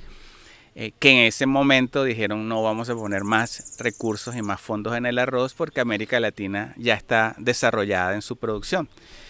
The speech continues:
Eh, eso movió a que estos socios, muchos de ellos representantes de organizaciones, eh, de productores, eh, y gobiernos también, dijeron: "No,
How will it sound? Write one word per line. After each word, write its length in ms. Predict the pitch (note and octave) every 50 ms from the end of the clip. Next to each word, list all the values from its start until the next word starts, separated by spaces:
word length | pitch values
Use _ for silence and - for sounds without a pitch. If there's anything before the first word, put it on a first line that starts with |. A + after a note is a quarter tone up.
| - - - - _ _ -
Eh, 260 | B2 A2+ G#2 - B2+
eso 180 | A#2+ - C#3+
movió 720 | C#3 C#3+ D3+ D3+ C#3 C3+ B2+ B2+ B2 A#2+ A#2+ B2+ D3 F3
a 140 | - D3+ C3+
que 420 | - - - A#2+ A2 G#2+ G#2+ - A2+
estos 320 | A2 - - C3 B2+ B2
socios, 580 | - - - - C#3+ C#3 C#3 B2+ - - C#3 C3
muchos 320 | B2+ A#2+ A2 - C3 B2+
de 200 | C3+ C3 A#2 G#2+
ellos 320 | G#2+ G#2 A2+ A#2 B2 A#2+
representantes 760 | C3 B2 A#2 - A#2 - - G#2 G#2 - G#2+ G2 F#2+ G#2+ A2 A#2+
de 60 | B2+
organizaciones, 880 | A#2+ A#2 A2+ G#2+ G#2 G2+ - - F#2+ - - G2+ F#2+ F#2+ G2 A2 A2+ A#2 A#2+ A#2 -
eh, 280 | - A#2 A2 G#2+ A2 G#2
de 80 | A2 G#2+
productores, 1080 | - A2+ A2 G#2+ G#2 G2+ _ - B2+ C3 C#3 C#3+ C#3 C3+ C3 B2 B2 A#2 A2 - - - - - - - - - _ _
eh, 540 | - - A2 G#2+ G#2 G#2 G#2 G2+ G2+ G2+ -
y 140 | - A#2 A2+
gobiernos 640 | G#2+ G#2 G2+ G2 G#2 G#2 A2+ A#2+ A#2+ C3 C3+ C#3 -
también, 400 | - B2+ A#2+ A#2 B2 B2 C3+ C#3
dijeron: 420 | C#3+ A#2 A2+ G#2+ A2 G#2+ G#2 G#2+
"No, 320 | A#2+ B2+ C3 A#2+ A2 G2+